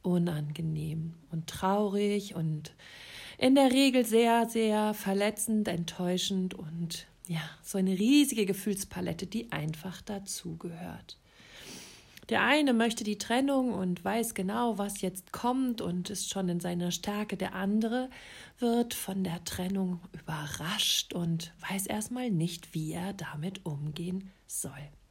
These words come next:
In narzisstischen Beziehungen ist es allerdings ein bisschen anders. Der Narzisst selber denkt, er ist so grandios und unfehlbar und wundervoll,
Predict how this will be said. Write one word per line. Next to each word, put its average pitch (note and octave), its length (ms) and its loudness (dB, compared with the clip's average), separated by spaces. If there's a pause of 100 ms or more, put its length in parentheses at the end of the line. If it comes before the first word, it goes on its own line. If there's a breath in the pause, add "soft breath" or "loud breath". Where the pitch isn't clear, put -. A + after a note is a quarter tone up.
(420 loud breath)
In B3 80 6
narzisstischen C#4+ 640 6
Beziehungen D4 600 4
ist - 260 -2
es D4+ 160 0
allerdings D4 640 -2
ein G#3+ 160 0
bisschen F#3+ 460 -2
anders. C#3 520 -10 (1120)
Der D#3+ 80 -8
Narzisst A#3+ 680 0
selber A3+ 580 2 (600 loud breath)
denkt, B3 420 4
er F#3+ 220 -2
ist F3 300 -2
so C4 480 4 (420)
grandios G3 840 4
und E3 600 -2
unfehlbar G#3+ 1040 2
und E3 320 0
wundervoll, G#3 760 -2